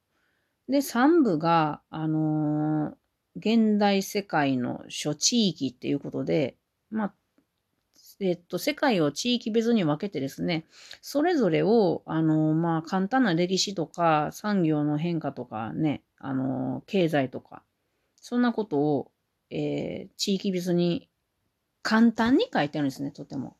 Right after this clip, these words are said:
とても簡単に。例えば、今、あの、私が好きなのは、あの、インドが好きなんですけども、インドに関して言えば、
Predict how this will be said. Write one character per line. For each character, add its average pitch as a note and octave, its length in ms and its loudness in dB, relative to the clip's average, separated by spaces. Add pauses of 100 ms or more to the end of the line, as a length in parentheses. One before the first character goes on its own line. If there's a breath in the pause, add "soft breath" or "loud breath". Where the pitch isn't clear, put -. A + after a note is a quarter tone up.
(140)
と F3 80 -8
て F#3+ 80 -4
も E3 140 -2
簡 C#3 160 -6
単 C#3 100 -8
に。 - 100 -12 (220)
例 E4 120 0
え - 20 0
ば、 D#3 340 2 (220 soft breath)
今、 F#3+ 320 0
あ E3 60 2
の、 D3+ 100 2
私 D3+ 260 -4
が D#3 240 -2 (560 soft breath)
好 F#3+ 60 -4
き F3+ 100 -2
な C#3+ 100 4
の C#3 120 2
は、 C#3 100 0
あ C#3+ 60 -2
の、 B2+ 580 -4
イ F3 180 0
ン G#3 120 6
ド E3+ 80 0
が C#3+ 160 -4
好 - 100 -14
き E3 100 -4
な D3 140 2
ん C3+ 60 2
で C3 100 -2
す - 80 -14
け C3+ 120 -8
ど C#3 100 -4
も、 F3 260 0 (800 loud breath)
イ B3 140 4
ン C#4 80 8
ド C4 100 4
に E3+ 160 0
関 E3+ 280 -2
し - 100 -6
て D#3 260 0
言 D#3+ 200 2
え - 20 -2
ば、 E3 420 -2